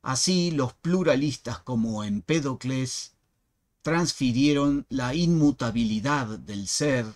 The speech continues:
de Parménides a los cuatro elementos, Anaxágoras a las homeomerías, homeomerías,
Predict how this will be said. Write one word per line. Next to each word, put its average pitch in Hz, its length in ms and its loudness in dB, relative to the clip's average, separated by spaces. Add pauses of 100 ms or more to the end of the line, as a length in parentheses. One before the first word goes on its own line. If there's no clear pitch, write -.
(300)
de 101 160 -10
Parménides 131 1000 0 (380)
a 127 140 -2
los 123 240 -2
cuatro 147 600 -2
elementos, 113 1040 -2 (720)
Anaxágoras 135 1200 -2 (600)
a 127 140 -2
las 120 480 -6
homeomerías, 139 1700 0 (600)
homeomerías, 135 1040 0